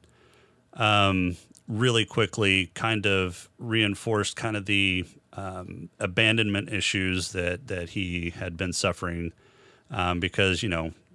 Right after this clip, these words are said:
befriending a robot, you know the robot's not gonna abandon you because it's a robot.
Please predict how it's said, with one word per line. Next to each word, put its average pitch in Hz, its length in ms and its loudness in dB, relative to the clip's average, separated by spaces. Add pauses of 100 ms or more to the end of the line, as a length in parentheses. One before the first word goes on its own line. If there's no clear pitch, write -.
(140)
befriending 113 440 2
a 92 60 0
robot, 92 460 2
you 90 80 -4
know 98 140 0
the 95 100 -2
robot's 95 440 0
not 85 100 -2
gonna 82 240 -6
abandon 80 440 -2
you 80 180 -8
because 82 420 -6
it's 85 160 -4
a 87 60 -4
robot. 82 500 -2